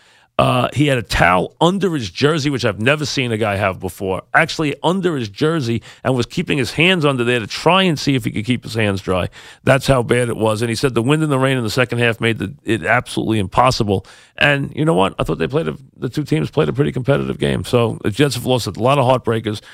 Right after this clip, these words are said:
They did again yesterday, where I thought they actually played pretty feisty against an Atlanta team that obviously made a lot of mistakes and,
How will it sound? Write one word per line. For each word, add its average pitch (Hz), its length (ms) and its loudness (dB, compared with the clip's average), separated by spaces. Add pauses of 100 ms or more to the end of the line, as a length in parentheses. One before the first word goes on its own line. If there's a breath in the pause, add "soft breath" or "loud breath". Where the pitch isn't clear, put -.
(140 loud breath)
They 120 80 0
did 131 180 0
again 120 280 0
yesterday, 123 380 0
where 113 180 2
I 110 60 0
thought 135 240 -2
they 117 120 0 (100)
actually 135 280 0
played 127 260 0
pretty 135 220 0
feisty 127 420 0
against 120 400 -2 (320 loud breath)
an 151 100 4
Atlanta 175 280 4
team 165 180 2
that 127 260 0 (160)
obviously 143 440 2
made 113 80 4
a 95 80 2
lot 110 280 2
of 98 60 -4
mistakes 101 400 -4
and, 95 260 -8